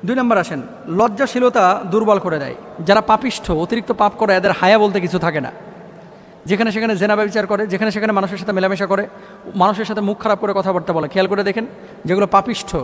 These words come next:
আর যারা বিনয়ী, যারা সৎ মানুষ, যে কোনো জায়গায়, যে কোনো কথা, যে কোনো সময়, যে কোনোভাবে বলে না। খুব মনোযোগ দিয়ে খেয়াল করেন। তিন নম্বর আসেন, পাপাচারের মানব হৃদয় অধোনমিত হয়, অধপতিত হয়।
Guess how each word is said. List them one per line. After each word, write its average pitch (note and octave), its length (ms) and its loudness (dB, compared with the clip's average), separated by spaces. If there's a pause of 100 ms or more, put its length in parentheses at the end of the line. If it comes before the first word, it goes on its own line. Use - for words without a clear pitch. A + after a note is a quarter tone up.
(140)
আর E3+ 80 -2
যারা G3 200 2
বিনয়ী, A#3 600 0 (380)
যারা F#3 180 2
সৎ A3 300 0
মানুষ, A3+ 360 0 (480)
যে D3+ 220 0
কোনো B3+ 220 0
জায়গায়, G#3+ 280 2
যে F3+ 160 2
কোনো G#3 180 0
কথা, G3 320 0
যে F3+ 120 -2
কোনো G#3+ 160 -2
সময়, G3+ 300 0
যে F3+ 140 0
কোনোভাবে F#3 440 4
বলে D3 220 0
না। B2 80 -8 (840)
খুব - 140 4
মনোযোগ G#3+ 300 2
দিয়ে F#3 120 0
খেয়াল F3 160 2
করেন। C#3+ 200 -4 (460)
তিন C4+ 120 0
নম্বর A#3+ 240 2
আসেন, C#3+ 320 -2 (600)
পাপাচারের A#3+ 560 2 (320)
মানব G#3 360 2
হৃদয় G#3 400 2
অধোনমিত G3 1040 2
হয়, D3 260 -4
অধপতিত G3+ 560 0
হয়। D3 260 -2